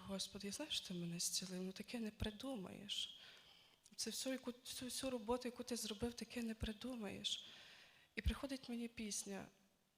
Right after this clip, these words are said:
Я так відчула чітко, що це від Духа Святого така пісня. «Вірю я в обітниці Христа».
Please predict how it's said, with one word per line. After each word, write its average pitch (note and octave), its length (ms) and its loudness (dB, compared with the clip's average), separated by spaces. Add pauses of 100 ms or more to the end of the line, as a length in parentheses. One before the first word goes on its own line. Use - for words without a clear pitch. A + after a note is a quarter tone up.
(320)
Я G#3 140 2
так A3+ 220 -4
відчула A#3 380 2
чітко, A#3 380 0
що - 120 -2
це - 140 0
від A3 140 -8
Духа A3 220 -4
Святого G3+ 420 -4
така G#3 320 -8
пісня. G3+ 320 -4
«Вірю B3+ 220 -2
я G#3 140 -2
в G3+ 80 -6
обітниці F#3+ 520 -4
Христа». - 580 -2